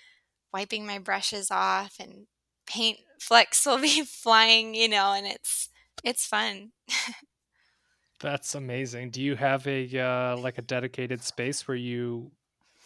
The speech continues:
Speaker 2: sounds like you like to get a little bit messy when you create. Do you have a dedicated space for that?
Speaker 1: Yes, and the mess really is, you know, again, like,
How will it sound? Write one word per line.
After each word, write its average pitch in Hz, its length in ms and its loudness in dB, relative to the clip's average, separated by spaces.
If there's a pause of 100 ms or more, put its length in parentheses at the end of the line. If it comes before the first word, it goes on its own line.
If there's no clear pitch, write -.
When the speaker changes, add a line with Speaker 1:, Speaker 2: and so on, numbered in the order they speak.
(360)
Speaker 2:
sounds 139 320 0
like 131 160 -4
you 135 120 -6
like 123 180 0
to 120 120 -8
get 131 260 -2 (280)
a 143 40 -4
little 135 180 -2
bit 131 160 -2
messy 135 360 0
when 123 160 -4
you 123 100 -6
create. 123 720 -4
Do 117 100 -10
you 113 80 -4
have 120 140 -6
a - 40 -10
dedicated 113 460 -8
space 120 260 -12
for - 120 -14
that? 160 140 -12 (680)
Speaker 1:
Yes, 208 680 2
and 208 460 -4 (180)
the 208 120 -2
mess 202 480 0
really 196 340 -4
is, 185 580 -4
you 190 140 -8
know, 175 320 -10 (140)
again, 185 360 -2
like, 180 360 -8